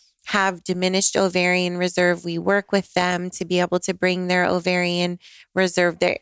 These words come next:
their A M H level up, their egg quality, improve it. And w-, I,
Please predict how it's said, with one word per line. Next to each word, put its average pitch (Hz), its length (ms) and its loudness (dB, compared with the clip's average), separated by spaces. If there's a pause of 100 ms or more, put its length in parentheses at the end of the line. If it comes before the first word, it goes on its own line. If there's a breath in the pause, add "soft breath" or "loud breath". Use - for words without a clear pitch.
their 175 220 0
A 185 160 0
M 180 120 -2
H 175 200 -2
level 175 320 0
up, 170 300 0
their 175 320 0
egg 185 220 0
quality, 175 720 -2
improve 180 420 -2
it. 190 140 0 (440 loud breath)
And 240 320 0
w-, 214 280 -4
I, 247 180 2